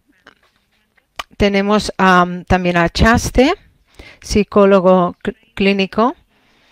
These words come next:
experien-, con experiencia en la superación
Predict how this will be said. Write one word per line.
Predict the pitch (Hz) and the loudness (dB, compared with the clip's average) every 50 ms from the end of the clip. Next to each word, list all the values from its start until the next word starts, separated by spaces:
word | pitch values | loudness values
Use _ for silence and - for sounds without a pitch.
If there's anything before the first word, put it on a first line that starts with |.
| _ _ _ _ _ _ _ _ _ _ _ _ _ _ _ _ _ _ - | _ _ _ _ _ _ _ _ _ _ _ _ _ _ _ _ _ _ -2
experien-, | 214 214 - - - - 208 196 214 208 208 214 - - - | -2 -2 -2 0 2 2 4 4 6 4 4 2 -2 -4 -2
con | - 233 226 | 0 2 0
experiencia | 220 214 - - 214 202 208 202 196 196 180 - - 185 190 180 180 - - | 0 0 0 0 0 2 2 0 0 -2 -2 0 2 2 2 2 0 -2 -4
en | 175 202 214 202 196 | -2 -2 0 2 2
la | 196 185 | 2 2
superación | - - 202 - 247 254 254 226 - - 220 208 208 208 214 208 - | 2 0 -2 0 2 2 2 2 2 2 2 2 2 0 -2 -6 -10